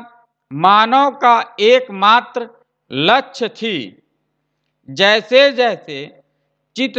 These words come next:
शक्ति का विकास होता गया, वैसे वैसे ही मानव ने अन्य व्यक्तियों की चेतना और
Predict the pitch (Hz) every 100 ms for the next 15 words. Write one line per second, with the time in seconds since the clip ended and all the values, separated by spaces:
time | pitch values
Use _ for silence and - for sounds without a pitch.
0 | - 240 254 - 233 247 226 185 196 220
1 | 226 247 247 - - 175 190 247 254 208
2 | 156 123 120 - _ _ _ _ _ _
3 | _ 131 175 202 208 247 262 240 220 214
4 | - 269 240 165 127 139 _ _ _ _
5 | _ 147 175 202 220 240 254 247 254 254
6 | - - 240 262 254 185 220 220 - 240
7 | 254 254 233 233 233 220 214 214 214 220
8 | 254 - 165 131 127